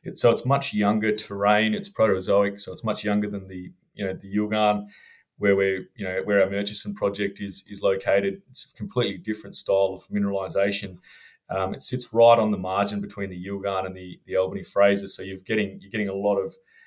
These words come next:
um, tectonic activity going on there, which is, you know, providing the, you know, we, we believe the, the gold's coming out of the Yilgarn. It's getting subducted under the younger Albany Fraser rocks. It's getting heated up and remobilized and,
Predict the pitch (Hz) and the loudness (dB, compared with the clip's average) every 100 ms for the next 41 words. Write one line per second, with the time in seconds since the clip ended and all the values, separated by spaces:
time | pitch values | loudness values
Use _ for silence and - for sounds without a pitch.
0 | _ - 95 90 87 - - - 113 104 | _ -4 -4 -4 -4 -4 -4 -4 0 -2
1 | 101 98 - - 104 101 98 95 _ 101 | -2 -4 -2 -4 -4 -4 -6 -12 _ 0
2 | 95 95 98 98 98 98 90 - 85 - | 0 -4 -4 -4 -2 -4 -4 -4 -4 -8
3 | 95 92 98 98 101 98 98 95 95 - | -12 -12 -10 2 4 4 2 -4 -6 -8
4 | _ _ 90 95 101 101 107 104 101 95 | _ _ -6 -4 -4 0 0 2 0 -2
5 | 98 95 - 95 101 98 95 - 101 95 | -6 -14 -16 4 6 6 2 -2 -4 -2
6 | 98 95 92 92 98 98 98 98 95 - | -2 -4 -6 -8 -8 -4 -4 -4 -4 -6
7 | 87 85 - - 104 104 95 95 95 92 | -8 -10 -12 2 2 2 -4 -4 -4 -8
8 | 95 95 95 95 92 101 95 - 98 95 | -8 -8 -4 -2 -2 -6 -8 0 2 2
9 | 95 98 98 - - - - 87 90 113 | -2 -2 0 0 -2 -4 -6 -12 -4 -2
10 | 98 98 92 92 90 95 95 95 95 98 | 2 2 2 -4 -14 -12 -2 -2 0 -2
11 | 95 95 - 90 | 0 0 -2 -6